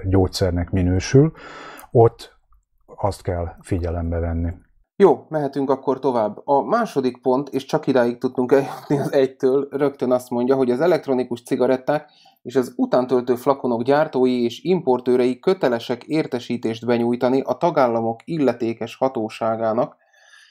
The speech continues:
Speaker 2: minden olyan termékről, amelyet forgalomba kívánnak hozni. Az értesítést elektronikus formában hat hónappal a tervezett forgalomba hozatalt megelőzően kell benyújtani.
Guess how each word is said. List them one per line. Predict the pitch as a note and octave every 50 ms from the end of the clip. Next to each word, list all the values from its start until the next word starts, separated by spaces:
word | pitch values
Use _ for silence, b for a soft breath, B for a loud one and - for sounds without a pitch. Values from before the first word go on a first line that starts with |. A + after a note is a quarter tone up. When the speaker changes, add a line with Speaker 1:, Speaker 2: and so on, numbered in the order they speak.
| b b -
Speaker 2:
minden | D#3+ G3 G#3+ F#3+ D#3+ C3
olyan | B2 A#2+ A#2 A2 A2 A2+
termékről, | - A#2+ A2+ A2+ A#2+ B2 B2+ B2+ B2+ - C#3+ D#3 F3 F#3+ F#3+ F#3+ - _ _
amelyet | - B2 A#2+ A#2+ A#2+ A#2 A#2
forgalomba | - - - F#3+ F3 D#3+ C3+ B2+ A#2+ A2+ A2+ G#2+ G#2+
kívánnak | - - B2+ B2+ B2 B2 A2+ A2+ A2+ A2+ A2
hozni. | - - A2 A2 G#2+ G#2 G#2+ G#2 A2 - _ _ _ _ _ _ _ _ b b b b b b b
Az | b C3 C3
értesítést | C3+ G3 G3+ G3+ - - C3 - - B2+ B2 B2+ A2+ A2 - - -
elektronikus | - C#3 F3 G#3+ G#3+ - F#3+ F#3+ F3 E3 E3 - D3 - -
formában | - - C3 B2+ C3 B2+ B2 A#2 A2+ A#2 A2+ A2+ A2 A2+ _ _ _ _ _ _
hat | - - G3+ A3 G#3+ - -
hónappal | - - C3 B2 A#2+ A#2+ A#2 A#2+ - A#2+ A#2
a | A2+ A2
tervezett | - B2+ B2 A#2 A2+ G#2+ A2+ G#2+
forgalomba | - - A2+ A#2 A#2 A#2 A#2+ A#2 A2+ A2+ A2 A2
hozatalt | A2 A#2 A#2 A#2+ A2+ - - A#2+ -
megelőzően | C#3 E3+ E3+ B2 A2+ A2 G#2+ G#2+ A2 G#2+ - A2 G#2+ G#2 G#2+
kell | - A2 G#2 G#2
benyújtani. | G#2 G2+ G2+ G#2 G2+ G2+ G#2 - - G2 F2+ F#2+ G#2 _